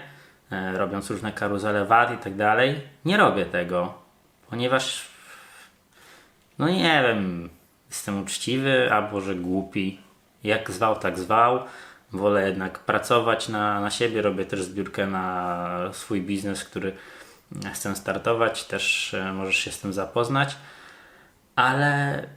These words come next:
yy, wracając do głównego wątku.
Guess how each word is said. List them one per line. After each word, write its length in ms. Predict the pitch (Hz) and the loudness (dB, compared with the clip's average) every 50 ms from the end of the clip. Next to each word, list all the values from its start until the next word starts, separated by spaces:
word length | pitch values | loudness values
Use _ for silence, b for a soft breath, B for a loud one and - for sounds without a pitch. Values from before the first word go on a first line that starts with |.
| - | -18
yy, 1120 | - - 131 127 123 123 127 127 127 127 127 127 127 127 127 123 127 127 127 127 123 123 123 - - | -18 -12 -8 -6 -6 -4 -4 -2 -2 -2 -2 -2 -2 0 0 0 0 0 0 0 -2 -4 -6 -10 -2
wracając 720 | - 123 131 131 - - 147 143 143 143 139 135 127 127 | 2 4 4 4 6 6 6 8 8 6 4 2 2 4
do 260 | 120 131 127 127 123 117 | 6 8 8 8 8 6
głównego 440 | 120 123 113 117 131 123 110 127 113 | 2 -2 -2 -2 -2 0 0 0 0
wątku. 640 | 110 113 113 113 113 - - - 160 170 185 185 185 | 0 0 -2 -2 -2 -2 2 4 6 6 6 4 2